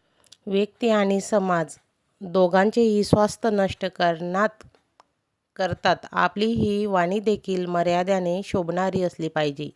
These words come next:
कुठे बोलायचे, केव्हा बोलायचे, किती बोलायचे, काय बोलायचे आणि काय बोलायचे नाही,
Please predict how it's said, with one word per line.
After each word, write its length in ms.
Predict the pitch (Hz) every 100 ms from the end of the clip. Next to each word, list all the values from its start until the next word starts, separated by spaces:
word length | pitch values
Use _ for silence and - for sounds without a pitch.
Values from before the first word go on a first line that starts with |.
| _ _ - - - _
कुठे 320 | 226 226 247
बोलायचे, 600 | 226 240 220 208 208 208 208
केव्हा 440 | - 190 190 214
बोलायचे, 580 | 214 214 196 196 202 196
किती 340 | 196 185 214
बोलायचे, 640 | 208 202 190 185 185 190
काय 320 | 196 - 190 226
बोलायचे 600 | 208 190 180 175 - 175
आणि 300 | 160 180 190
काय 220 | - 180 196
बोलायचे 640 | 175 170 175 208 233 220
नाही, 380 | 180 160 160